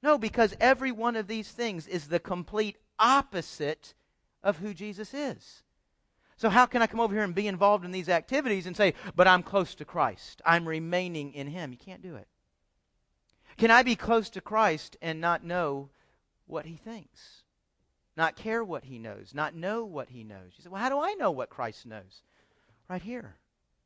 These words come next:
How do I know what He wants me to know? Right here. Prayer. Can I be close to Christ and not even know what He's interested in? What He's interested in for my life?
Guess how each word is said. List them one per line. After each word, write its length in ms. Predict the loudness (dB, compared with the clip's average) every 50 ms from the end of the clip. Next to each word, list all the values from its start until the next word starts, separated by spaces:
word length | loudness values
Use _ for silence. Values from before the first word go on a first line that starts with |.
| _ _ _ _ _ _ _ _ _ _ _ _ _ _ _ _
How 140 | 2 4 4
do 120 | 6 4
I 120 | 4 2 2
know 140 | 2 2
what 120 | 2 2 0
He 60 | 0
wants 240 | 0 -2 -2 -4 -4
me 80 | -4
to 100 | -2 -2
know? 180 | -2 -2 -4 -8 _ -6
Right 200 | -6 -6 -6 -6 -10
here. 300 | -14 -12 -12 -12 -14 -18 _ _ _ _ _ _ _ _ _ _ _ _ _ _ _ _ _ _ _ _ _ _ _ _ _ _ _ _ _
Prayer. 500 | -14 -10 -8 -6 -6 -6 -6 -8 -10 _ _ _ _ -20 -20 -2
Can 160 | 2 4 6 8
I 160 | 8 8 8
be 140 | 6 2 -2
close 380 | -2 0 2 2 2 2 -2
to 120 | -10 -12 -6
Christ 420 | 0 2 4 4 4 2 -2 -2
and 120 | -2 0 2
not 180 | 4 4 4
even 220 | 2 0 -4 -4 -4
know 140 | -2 -4 -2
what 180 | -4 -4 -6
He's 140 | -6 -8 -8
interested 500 | -10 -10 -10 -12 -16 -16 -14 -12 -8 -6
in? 240 | -4 -4 -6 -8 -12 _ _ _ _ _ _ _ _ _ _ _ _ _ _ _ _ _ _ _ _ _ _ _ _ _ _ _ _ _
What 180 | -2 0 2 2
He's 160 | 2 0 -2
interested 440 | -2 -4 -4 -10 -12 -10 -6 -4 -2
in 160 | -2 -2 -4
for 160 | -8 -8 -4
my 200 | 0 0 2 2
life? 560 | 2 0 0 0 -2 -6 -8 -12 -20 _ _